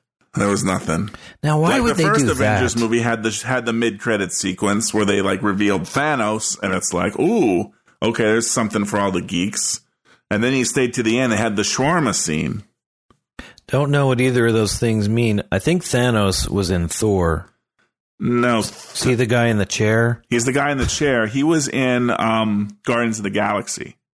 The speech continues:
Speaker 2: Oh, yeah.
Speaker 1: But he was
Speaker 2: Okay.
Speaker 1: first seen in Avengers, the first Avengers, in the mid-credit sequence. He was the guy behind it all.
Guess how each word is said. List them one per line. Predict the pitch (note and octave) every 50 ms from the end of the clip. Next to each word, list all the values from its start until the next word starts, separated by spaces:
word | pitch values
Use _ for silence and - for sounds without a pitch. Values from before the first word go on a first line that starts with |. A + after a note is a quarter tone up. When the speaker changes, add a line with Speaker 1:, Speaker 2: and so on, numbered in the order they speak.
| _ - C#3
Speaker 2:
Oh, | C3+ D3 D3 C#3 C3 B2 A2
yeah. | G#2 G#2 G#2+ G#2 G2+ F#2+
Speaker 1:
But | B2 A#2
he | B2 C3
was | B2+ B2 A#2 -
Speaker 2:
Okay. | - -
Speaker 1:
first | D3 C#3+ C#3+ C#3 C3+ - -
seen | - - - - B2+ B2 B2 A#2+ A2+ A2+
in | A2 C2+ F#2+ G#2+ G#2 G#2 G2+ G2+ G2
Avengers, | - F#2+ G2+ G2 G#2 G#2 G#2 G2 - E2+ D#2 D#2+ - - -
the | F#2 F2+
first | - - G2+ G2 - -
Avengers, | F#2 F2+ F#2 F2+ F2 F2 F2 - - - - - - - - _ _ _ _ _ _ _ _ _ _ _ _ _ _ -
in | F2 G2 G2
the | F#2+ F#2+
mid-credit | G2 G2+ G#2 F#2+ F#2+ - - G2+ F#2+ F#2 F2+ -
sequence. | - - F2 E2 - C#2 C#2 - - - - -
He | C#3 D#3 E3 F3
was | D#3 D3 C#3 C3 A#2 A2
the | - A#2 A2+
guy | G2+ G2+ - A#2+ A2 A2 A2 A2 A2+ A2+ A2+ A2+ -
behind | - A#2+ G#2 G#2 G2+ F#2+ F2 G#2+ G#2 G2+ G#2 G#2 F#2 F2
it | F2 E2+
all. | D#2+ D#2+ D#2 D#2 D2 - - -